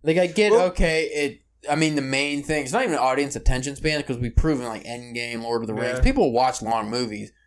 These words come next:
Speaker 1: Like, back in the old days, they had fucking long-ass movies back before people knew anything. Um, I think the problem is, it's not, like, the intermissions and stuff like that. It's the fact that the theaters make less money because they're holding up a theater for just,
Speaker 2: Yeah.
Speaker 1: like, one,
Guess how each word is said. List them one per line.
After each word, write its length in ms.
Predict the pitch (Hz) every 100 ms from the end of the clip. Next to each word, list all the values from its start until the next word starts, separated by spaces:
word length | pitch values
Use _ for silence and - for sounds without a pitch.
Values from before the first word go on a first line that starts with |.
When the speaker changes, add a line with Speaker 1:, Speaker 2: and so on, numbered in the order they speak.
| _
Speaker 1:
Like, 160 | 185 185
back 180 | 254 220
in 80 |
the 60 | 170
old 240 | 190 226
days, 180 | 139 127
they 140 | 175 233
had 260 | 220 247
fucking 380 | - - 113 113
long-ass 640 | 123 135 135 135 127 120 123
movies 460 | 160 185 113 95
back 240 | 117 117 -
before 260 | - 123
people 240 | 131 120 104
knew 320 | 120 120 - 69
anything. 440 | 104 98 104 98 - _ _ _ _ -
Um, 340 | 139 147 147 -
I 100 | 147
think 300 | - 214 220
the 80 | 156
problem 580 | - 190 196 170 135 131
is, 380 | 123 120 113 - _ -
it's 120 | 123
not, 100 | 185
like, 140 | 165
the 100 | 151
intermissions 600 | 135 139 131 135 139 127 110
and 100 | 110
stuff 240 | 135 123
like 140 | 113
that. 280 | 120 123 110 _ _ -
It's 200 | 139 139
the 140 | 131
fact 540 | - 151 147 147 - 123
that 440 | 131 127 123 -
the 80 | 120
theaters 460 | - 151 147 131 123
make 180 | 123
less 200 | 117 110 131
money 340 | 139 127 117
because 300 | 110 123 107
they're 100 | 110
holding 300 | 131 123 113
up 120 | 110
a 80 | 110
theater 460 | 104 131 117 110 107
for 140 | 104 104
just, 160 | 131
Speaker 2:
Yeah. 140 | 127 110
Speaker 1:
like, 140 | 107
one, 260 | 120 123